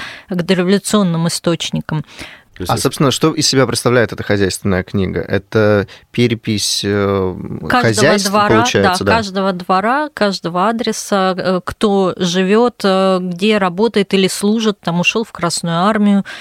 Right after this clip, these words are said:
Speaker 1: вернулся, служит в колхозе, сколько лет человеку, то есть
Speaker 2: Ну,
Speaker 1: это
Speaker 2: ну,
Speaker 1: очень
Speaker 2: смотря какого года. Я листал книги за семидесятые, восьмидесятые, там просто они в формате списка, да,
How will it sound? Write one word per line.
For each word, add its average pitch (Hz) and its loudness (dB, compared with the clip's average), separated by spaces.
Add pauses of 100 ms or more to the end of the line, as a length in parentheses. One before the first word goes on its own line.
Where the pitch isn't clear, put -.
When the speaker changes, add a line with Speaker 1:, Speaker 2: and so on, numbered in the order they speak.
(180)
Speaker 1:
вернулся, 190 2
служит 214 -2
в - -20
колхозе, 190 0
сколько - -6
лет 175 -2
человеку, 185 -6
то - -12
есть - -10
Speaker 2:
Ну, - -6
Speaker 1:
это - 0
Speaker 2:
ну, 139 2
Speaker 1:
очень 202 -8
Speaker 2:
смотря 147 0
какого 175 0
года. 175 2
Я 135 4
листал 156 2
книги 156 0
за 127 2
семидесятые, 135 -4
восьмидесятые, 127 -2
там 147 -2
просто 156 -2
они 139 -2
в - -6
формате 120 -2
списка, - -8
да, 131 -2